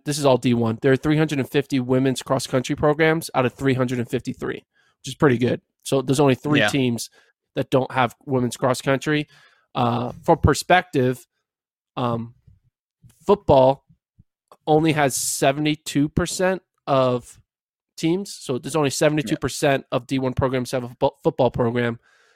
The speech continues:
Speaker 1: Seventy-five percent have a men's indoor program. Eighty-one percent have a men's outdoor. Ninety men's cross. Ninety-three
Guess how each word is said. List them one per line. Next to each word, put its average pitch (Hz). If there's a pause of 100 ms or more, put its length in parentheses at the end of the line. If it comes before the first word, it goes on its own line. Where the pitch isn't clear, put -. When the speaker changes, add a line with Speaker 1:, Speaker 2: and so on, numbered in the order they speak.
(240)
Speaker 1:
Seventy-five 170
percent 143
have 135
a 127
men's 135 (520)
indoor 139
program. 120 (120)
Eighty-one 156
percent 143 (180)
have 131
a 127
men's 127
outdoor. 123 (920)
Ninety 151
men's 135
cross. 123 (100)
Ninety-three 143